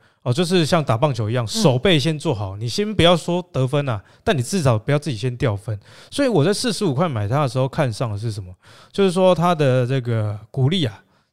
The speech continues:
Speaker 1: 今年是发二点五元。哦，那今年的E P S前三季哦，已经年增快二十percent了，所以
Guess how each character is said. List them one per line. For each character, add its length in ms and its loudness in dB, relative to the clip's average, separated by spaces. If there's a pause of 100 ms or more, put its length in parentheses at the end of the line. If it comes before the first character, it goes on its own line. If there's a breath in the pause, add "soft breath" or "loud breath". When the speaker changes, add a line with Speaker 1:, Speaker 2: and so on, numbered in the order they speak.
Speaker 1:
今 300 0
年 260 0
是 160 -6
发 200 0
二 180 4
点 180 -2
五 180 2
元。 220 -6 (520)
哦， 280 -8
那 180 -4 (300)
今 240 0
年 200 0
的 120 0
E 120 -2
P 180 2
S 80 -2
前 240 -2
三 180 -2
季 240 -2
哦， 240 0
已 60 -6
经 240 -4
年 220 -4
增 360 -4 (160)
快 180 -2
二 120 -2
十 140 -6
percent 340 -8
了， 100 -10
所 160 -8
以 140 -4